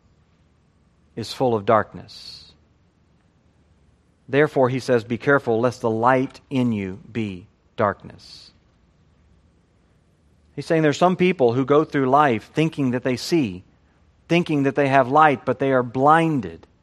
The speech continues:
Their eye is bad. Their eye is unhealthy.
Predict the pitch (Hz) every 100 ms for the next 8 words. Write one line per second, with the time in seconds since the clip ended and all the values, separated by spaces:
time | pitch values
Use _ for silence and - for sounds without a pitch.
0 | _ _ _ _ _ _ _ 135 139 151
1 | 156 165 165 160 156 _ _ - - -
2 | 135 107 147 147 123 98 80 - _ 127
3 | 127 139 156 165 160 156 156 - _ 143
4 | 120 123 117 156 151 - 98 85